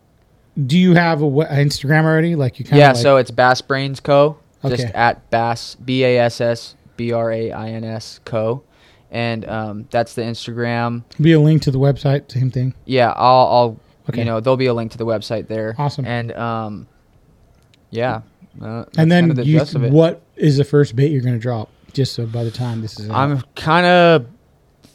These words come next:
Speaker 2: debating doing both.
Speaker 1: Okay.
Speaker 2: You know, a limited run of both, and, and, uh,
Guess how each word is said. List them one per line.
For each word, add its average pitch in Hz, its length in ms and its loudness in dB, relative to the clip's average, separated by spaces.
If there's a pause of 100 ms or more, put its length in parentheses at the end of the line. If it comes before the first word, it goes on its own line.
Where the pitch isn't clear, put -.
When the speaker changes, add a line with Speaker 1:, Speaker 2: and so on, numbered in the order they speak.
(280)
Speaker 2:
debating 143 440 -2
doing 139 240 -2
both. 123 480 -2 (160)
Speaker 1:
Okay. 156 220 -4 (140)
Speaker 2:
You 143 140 -6
know, 127 160 2
a 131 40 2
limited 135 380 -2
run 127 200 -2
of 117 120 -4
both, 120 520 0
and, 117 420 -8
and, 113 300 -8
uh, 110 340 -4